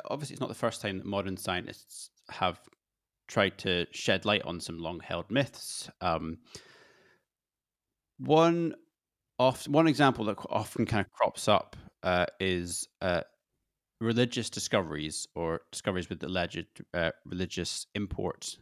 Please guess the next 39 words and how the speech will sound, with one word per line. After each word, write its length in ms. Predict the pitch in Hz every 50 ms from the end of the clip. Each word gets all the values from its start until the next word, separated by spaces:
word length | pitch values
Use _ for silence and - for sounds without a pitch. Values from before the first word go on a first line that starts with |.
| _ _
that 80 | - 71
have 140 | 87 - -
been 140 | 90 87
questioned 560 | - - - 95 - - - - 92 85 78 85
and 120 | 82 78
debunked 360 | - - - 87 80 - - -
by 100 | 80 80
scientists. 680 | - - - - - - - - - - - - - -
Uh, 60 | - -
one 240 | - 107 110 104 98
good 100 | 98 104
example 380 | - 87 98 92 87 - - 110
of 40 | 117
this 120 | - -
might 120 | - -
be 60 | - 76
the 80 | 92
Shroud 380 | - - - - 104 95 92 92
of 100 | 82 -
Turin. 480 | - - 110 104 110 135 165 175 180 - - - - _ _ _ _ - - - - _ _ _ _
Um, 380 | 92 95 92 87 85 85 82 - - _ _ _ _ _ _ _
obviously, 220 | - - - 98
many, 440 | 90 98 95 95 92 92 90 87 -
uh, 100 | 73 82
religious 320 | 85 87 104 107 113 110 -
groups 240 | - 110 104 - -
have 120 | 95 -
claimed 300 | - - - 90 87 85
this 160 | 82 - -
was 160 | - 82 - -
used 320 | 90 87 82 78 - -
as 100 | - -
Jesus' 460 | - - - 98 87 85 98 92 95 - _ _
burial 320 | 95 95 104 101 104 107 104
shroud 560 | - - - 110 104 107 110 110 110 107 - - - _ - - - - _ _ -
and 340 | 92 85 80 80 80 - - -
is, 260 | 82 80 78 - - -
uh, 80 | 80 - - _ _ _
uh, 40 | -